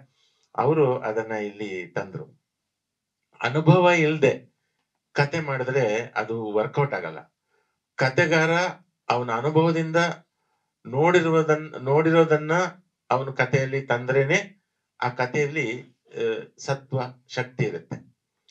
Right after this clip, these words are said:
ಹಾಗಾಗಿ ಇವತ್ತು ದರ್ಬಾರ್ ಕತೆ ಅಷ್ಟು strong ಆಗಿ ಬರೋದಕ್ಕೆ ಕಾರಣ ಸತೀಶ್ ಅವರ ಅನುಭವ, ನಮ್ದು ಒಂಚೂರು ಪಾರು ಅನುಭವಗಳು. So ಇದೆಲ್ಲ ಸೇರಿದ್ರಿಂದ ಆ ಕ-, ಅದು, ಅದು ಸಹಜವಾಗಿ ಮೂಡಿ ಬಂತು.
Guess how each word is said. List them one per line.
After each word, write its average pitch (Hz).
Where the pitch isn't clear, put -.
ಹಾಗಾಗಿ 202
ಇವತ್ತು 156
ದರ್ಬಾರ್ 170
ಕತೆ 151
ಅಷ್ಟು 135
strong 156
ಆಗಿ 165
ಬರೋದಕ್ಕೆ 147
ಕಾರಣ 135
ಸತೀಶ್ 139
ಅವರ 123
ಅನುಭವ, 127
ನಮ್ದು 143
ಒಂಚೂರು 127
ಪಾರು 117
ಅನುಭವಗಳು. 117
So 123
ಇದೆಲ್ಲ 147
ಸೇರಿದ್ರಿಂದ 165
ಆ 139
ಕ-, 135
ಅದು, 123
ಅದು 120
ಸಹಜವಾಗಿ 139
ಮೂಡಿ 127
ಬಂತು. 107